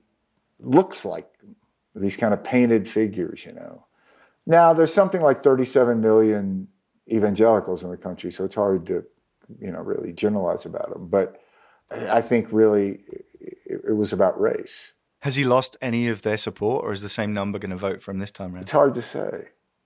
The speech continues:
Speaker 2: Hmm.
Speaker 1: That's a really interesting question, a, a, a really interesting question. And it's, it's hard to really get data on this because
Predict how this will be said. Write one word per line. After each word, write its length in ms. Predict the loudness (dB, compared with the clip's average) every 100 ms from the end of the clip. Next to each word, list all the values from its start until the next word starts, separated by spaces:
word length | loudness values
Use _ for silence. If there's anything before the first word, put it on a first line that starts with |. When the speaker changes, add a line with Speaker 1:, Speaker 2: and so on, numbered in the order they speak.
| _
Speaker 2:
Hmm. 120 | -8
Speaker 1:
That's 160 | -6 -2
a 40 |
really 300 | 4 4 4
interesting 440 | 0 -4 -10 -8 -10
question, 600 | -6 -8 -8 -18 -20 _ _ _ -10
a, 100 | -4
a, 340 | -2 0 0
a 40 |
really 300 | 2 2 2
interesting 420 | -2 -12 -18 -18 -18
question. 540 | -16 -16 -16 -18 -20 _
And 180 | -4 -4 -4
it's, 160 | -10 -12 -20 _
it's 100 | -2
hard 300 | 4 4 4
to 60 | 2
really 340 | 2 4 2
get 220 | 0 -2
data 340 | 0 0 2 0
on 240 | -2 -6
this 420 | -6 -8 -12 -18 _ -4
because 520 | -2 0 -2 -4